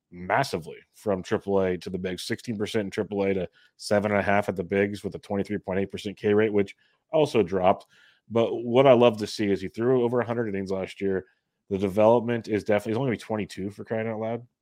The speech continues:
I guess it's just, <laughs> he got drafted in twenty twenty-one. Um, the dude's super young. We saw the, the development's what I wanted to see.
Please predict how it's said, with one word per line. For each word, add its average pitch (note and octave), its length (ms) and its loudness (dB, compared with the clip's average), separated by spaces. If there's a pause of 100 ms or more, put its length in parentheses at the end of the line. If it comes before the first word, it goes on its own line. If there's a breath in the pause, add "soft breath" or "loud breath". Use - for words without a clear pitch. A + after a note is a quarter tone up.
(140)
I F#2+ 120 -12
guess G2 200 -4
it's G#2+ 80 -6
just, - 280 -6 (240)
<laughs> - 280 -18
he B2 100 0
got A2 240 0
drafted G#2 300 -4
in F#2 80 -10
twenty G#2+ 220 -2
twenty-one. G#2 500 -4 (520 soft breath)
Um, F2+ 560 2 (380)
the G#2 100 2
dude's A2 280 2
super B2 320 2
young. G#2+ 360 4
We G#2 100 2
saw A2+ 300 2
the, A2+ 140 0
the G2+ 180 -2
development's F#2+ 720 2
what G#2 60 -4
I G2 40 0
wanted F#2+ 280 -2
to - 60 -8
see. F#2+ 300 -2